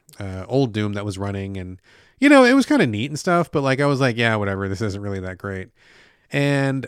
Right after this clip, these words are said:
since then, I've tried a couple headsets here and there, but nothing that has really convinced me. And I gotta say, even though I do think the technology is way better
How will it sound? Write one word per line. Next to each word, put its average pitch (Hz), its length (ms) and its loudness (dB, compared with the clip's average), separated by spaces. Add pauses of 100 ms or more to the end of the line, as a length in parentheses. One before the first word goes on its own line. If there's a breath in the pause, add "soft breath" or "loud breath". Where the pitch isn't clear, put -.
(120)
since - 420 -2
then, 247 160 2
I've 226 80 0
tried 196 160 2
a 160 60 0
couple 156 340 -2
headsets 165 720 -2
here 156 340 -4
and 113 100 -4
there, 110 360 -4
but 104 340 -6
nothing 120 540 -4
that 104 180 -2
has 104 140 -4
really 107 180 -2
convinced 98 420 -8
me. 95 220 -8 (1080)
And 165 260 4
I - 20 4
gotta 185 200 2
say, 175 240 0 (320 loud breath)
even 226 200 0
though 240 120 6
I 170 80 4
do 147 240 2
think 147 240 -2
the 135 80 -4
technology 123 480 -4
is 104 100 -6
way 117 220 -2
better 113 500 -4